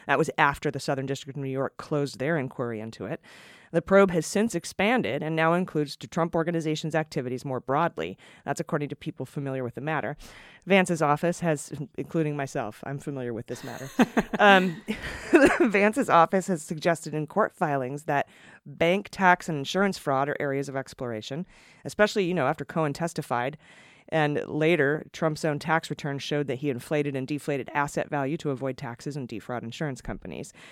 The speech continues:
Speaker 1: Vance has contracted with F T I Consulting to look for anomalies among a variety of property deals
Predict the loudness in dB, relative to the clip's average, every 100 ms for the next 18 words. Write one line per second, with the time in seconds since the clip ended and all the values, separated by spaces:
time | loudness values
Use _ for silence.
0 | -20 -20 -20 -6 2 4 4 2 -4 -4
1 | -2 0 2 0 -2 -2 -6 -8 -2 -2
2 | -2 0 4 4 2 -4 2 4 4 0
3 | -10 -8 -4 -4 -2 0 0 -2 -2 -4
4 | -4 -4 -4 -6 -4 -4 -4 -4 -4 -2
5 | -2 -4 -6 -6 -8 -10